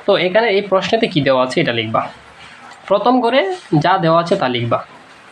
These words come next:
এই যে প্রথম ঘরে দেওয়া আছে এ বই, এই যে দেখো তোমরা, এই যে এ বই, এ বই আমি লিখলাম, এ বই of integrity, integrity।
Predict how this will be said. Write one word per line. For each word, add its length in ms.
এই 80
যে 80
প্রথম 320
ঘরে 100
দেওয়া 280
আছে 220
এ 100
বই, 320
এই 100
যে 120
দেখো 260
তোমরা, 360
এই 120
যে 120
এ 120
বই, 460
এ 100
বই 220
আমি 140
লিখলাম, 340
এ 180
বই 260
of 300
integrity, 560
integrity। 1160